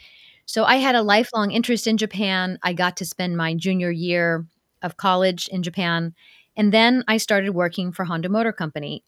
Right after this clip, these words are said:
First in Marysville, Ohio, I worked on the assembly line as part of my training. And then I was sent to the Tokyo headquarters of Honda Motor Company. And there was a huge culture shock.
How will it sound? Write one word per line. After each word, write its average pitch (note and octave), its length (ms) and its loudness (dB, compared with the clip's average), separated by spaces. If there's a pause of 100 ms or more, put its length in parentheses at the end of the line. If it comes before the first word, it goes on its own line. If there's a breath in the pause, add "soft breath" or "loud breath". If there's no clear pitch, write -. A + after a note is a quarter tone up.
(120)
First A#3 320 2
in C4 120 2
Marysville, G3+ 440 2
Ohio, E3+ 440 0
I E3 100 -2
worked E3+ 380 -4
on F3 260 -2
the A3+ 160 0
assembly E3 400 -4
line D#3 420 -4 (720)
as - 160 -8
part F3 240 -2
of F3 80 -2
my A3 140 2
training. E3 460 -6 (420 soft breath)
And G#3 140 2
then A3 100 4
I A3+ 120 6
was C4+ 200 2
sent G3+ 360 0
to G#3 220 0
the F3+ 80 -2
Tokyo F#3+ 380 0
headquarters E3 720 -2
of E3+ 140 -12
Honda E3 220 -4
Motor D#3 220 -4
Company. - 480 -12 (400 soft breath)
And F#3 360 0 (140)
there G#3 300 4
was F3 540 0
a G3 80 -2
huge G3 600 -4 (140)
culture A#3 400 -2
shock. - 440 -6